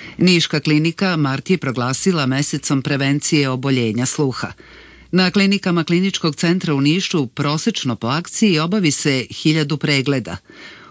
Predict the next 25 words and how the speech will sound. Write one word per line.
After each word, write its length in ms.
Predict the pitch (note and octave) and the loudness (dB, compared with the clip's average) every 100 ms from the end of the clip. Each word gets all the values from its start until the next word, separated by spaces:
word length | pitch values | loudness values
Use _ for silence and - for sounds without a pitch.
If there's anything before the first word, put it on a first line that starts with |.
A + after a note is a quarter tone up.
| - | -10
Ukupno 460 | - F#3 D#3 C3+ A#2+ | 0 0 0 0 0
u 20 | |
akcijama 600 | B2+ C3 - D#3 C3 A#2+ | 0 -4 0 2 2 -2
besplatnih 680 | A2+ C3+ C3+ - A#2 A2+ A2 | -2 -2 -2 -4 -2 -2 -2
preventivnih 640 | C#3 D3 C#3+ A#2 A2 A2 | -2 0 0 -2 -2 -2
pregleda 540 | - C#3 C3+ D3+ D3 A#2 | -2 0 0 -2 -2 -4
koju 260 | - G#2 | -2 -2
Ministarstvo 680 | G#2+ A#2 - B2+ B2+ - A#2+ | 0 -2 -2 -4 -4 -2 -2
zdravlja 400 | A#2 C3+ C3 B2+ | 0 -2 0 -2
organizuje 580 | A#2+ C#3 D#3+ F#3+ - G#2 | -2 0 0 0 -2 -2
u 80 | A#2 | -2
zdravstvenim 680 | A#2 B2+ C3 - C#3 A#2 A2 | -2 -2 -2 -2 0 0 -2
ustanovama 640 | C3+ - B2+ A2 G#2 G2+ | -4 -2 -2 -2 -2 -2
širom 380 | - D3 D#3 F3 | 2 2 2 0
Srbije, 480 | - D#3 D#3 D3 A2+ - - - - | 0 0 2 0 -2 -10 -16 -8 -2
procenjuje 560 | A3 A3+ G3+ G#3 F3 | 0 2 2 4 2
se 200 | C#3+ C3+ | 0 -2
da 100 | G#2 | -2
je 100 | F2+ | -6
pregledano 680 | - B2 C#3 F#3+ F3+ C#3 A2 | -4 -2 0 0 0 -2 -2
blizu 480 | G2 C#3+ F3 D#3 G#2 | 0 2 0 -2 -6
dvesta 440 | F#2 D#3 - - | -2 -2 -2 -6
pedeset 520 | - G#2+ A#2 A#2+ A2+ | -6 -2 -2 -2 -6
hiljada 360 | - G2+ G2 F#2 | -4 -4 -2 -2
građana. 560 | G#2+ G2 E2+ E2+ F#2+ | -2 -4 -4 -2 -2